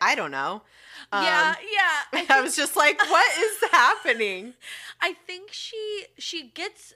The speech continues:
Speaker 2: it's either the loan that she secured that we talked about, or she gets some other sort of loan, and she is
Speaker 1: Yeah.
Speaker 2: able to pay the thirty thousand dollar bill. So then they're like,
Speaker 1: Yeah.
Speaker 2: "Oh, okay." But
Speaker 1: Yeah.
Speaker 2: then it starts again.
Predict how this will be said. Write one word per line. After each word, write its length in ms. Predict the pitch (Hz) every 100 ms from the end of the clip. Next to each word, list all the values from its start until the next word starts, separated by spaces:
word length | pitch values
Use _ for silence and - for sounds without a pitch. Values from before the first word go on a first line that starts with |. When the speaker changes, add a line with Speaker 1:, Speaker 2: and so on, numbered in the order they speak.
| _
Speaker 2:
it's 200 | 311 320 -
either 280 | 330 381
the 140 | 330 349 _ 220
loan 320 | 226 254 302 339
that 140 | 330
she 140 | - 311
secured 560 | - - 240 240 247
that 140 | 214 214
we 100 | 220
talked 300 | 214 208 254
about, 280 | 254 262 -
or 220 | 247 294
she 200 | - 269
gets 220 | 240 233
some 180 | 233 214 185
other 200 | 208 202
sort 240 | 208 190
of 80 | 180
loan, 220 | 185 185 180 _ -
and 160 | 226 240
she 220 | - 233
is 120 | 202
Speaker 1:
Yeah. 140 | 185 135
Speaker 2:
able 160 | 196
to 80 | 190
pay 240 | - 190 180
the 140 | 175
thirty 280 | - 185 175
thousand 360 | 170 170 170 170
dollar 260 | 170 165
bill. 320 | 160 175 160
So 160 | - -
then 220 | 247 262
they're 160 | 269 254
like, 240 | 214 - 175
Speaker 1:
Yeah. 200 | - 196
Speaker 2:
"Oh, 240 | 175 180
okay." 360 | 202 190 - - _ - _
But 100 | 262
Speaker 1:
Yeah. 60 | 254
Speaker 2:
then 460 | 285 285 233 220 202 -
it 140 | 214
starts 300 | - 233 196
again. 280 | 196 180 165